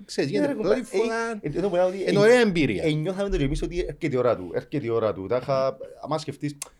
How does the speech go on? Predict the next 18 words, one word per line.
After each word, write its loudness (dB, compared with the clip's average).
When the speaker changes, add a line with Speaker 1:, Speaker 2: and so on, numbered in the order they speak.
Speaker 2:
τα, 0
για, -6
για -2
το -4
δικό 0
μου -2
βιολογικό -2
ρολόι, 0
ας -8
το -8
πούμε, -6
του, -8
του, -8
της -8
πορείας -4
μες -8
στο -14
stand-up, -2